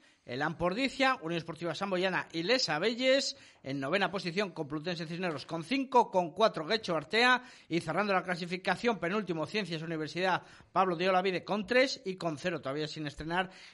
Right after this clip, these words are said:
el Independiente Rugby Club. Recuerden que esta semana, este fin de semana no hay liga, hay parón y, eh, volveremos el trece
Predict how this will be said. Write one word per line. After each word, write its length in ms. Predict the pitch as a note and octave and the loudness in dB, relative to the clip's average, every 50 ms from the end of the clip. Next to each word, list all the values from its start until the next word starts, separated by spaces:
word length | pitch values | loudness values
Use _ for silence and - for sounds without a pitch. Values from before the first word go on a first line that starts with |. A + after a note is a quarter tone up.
| - _ _ | -20 _ _
el 160 | E3 G3+ A#3 | 2 2 4
Independiente 920 | A3+ A3 F#3+ F#3 E3 C3+ E3 D#3+ D3+ D#3 F3 F#3 F#3 F#3 G3+ G3 G3 F#3+ - - - _ | 4 2 2 2 2 2 -2 -2 0 0 0 0 0 0 -2 -2 -2 -4 -8 -18 -20 _
Rugby 520 | - C#3+ D#3 F3+ F#3 E3+ D3+ D3 E3 C#3+ - | -10 -4 -2 -2 -2 -2 -2 -6 -6 -6 -4
Club. 260 | - C#3+ C3 G2+ - - - - _ _ | -4 -4 -4 -6 -10 -18 -20 -20 _ _
Recuerden 480 | B2+ C#3+ - - F3 F#3 F3 D3+ A2+ | -6 -6 -2 0 0 0 0 0 -4
que 440 | - - C3+ B2+ B2 B2 B2 - _ _ | -8 -8 -6 -4 -4 -4 -6 -8 _ _
esta 720 | C3+ C#3+ D3 C#3+ _ _ D3+ D3 C#3+ C3+ C3+ C3 C3 B2+ B2+ | -4 -4 -4 -4 _ _ -4 -2 0 2 2 2 0 0 -2
semana, 680 | - - - D3+ C#3 C#3 D#3+ F#3+ F#3+ E3+ C3 A2+ G2 - - | -2 -4 -4 -4 -4 0 0 2 2 2 -2 -4 -8 -8 -12
este 180 | B2 B2 - C3+ | -10 -10 -10 -12
fin 140 | C3 C#3 | -10 -10
de 60 | C3 B2 | -10 -8
semana 280 | C#3+ D#3 D#3+ C3 A2+ | -8 -8 -6 -6 -8
no 140 | A2+ A#2+ B2+ | -6 -6 -4
hay 100 | C3 C#3 | -4 0
liga, 480 | D3 F3+ G#3+ G#3+ B3 C4+ C#4+ C4+ - - - - - - _ | 2 0 4 6 6 6 6 6 2 -10 -20 -20 -20 -14 _
hay 200 | - A#2 C3 B2+ | -6 -6 -6 -6
parón 500 | - - D#3 E3+ G3 B3+ D4 D#4 D4 - - - - - - _ _ | -4 -2 2 4 6 6 6 4 2 -6 -10 -20 -20 -20 -20 _ _
y, 320 | - A3+ B3+ D4 D4 - - | -4 0 0 0 0 -2 -4
eh, 380 | - E3 E3 D#3 D#3 D#3 D#3 D3+ | -4 -2 0 0 0 -2 -2 -2
volveremos 640 | C#3+ D3+ D#3 D3+ D#3 E3 F3+ F#3+ G#3 A3 G#3 - F#3 | -2 -4 -4 -2 -2 -2 0 0 0 0 0 -2 -4
el 280 | D#3+ D#3 D3+ D3 C#3 | -2 -2 -4 -6 -4
trece 600 | _ G#3+ G#3+ A3 A3 - A#3 A#3 B3+ B3+ B3 - | _ 0 2 2 0 2 0 0 0 0 -6 -18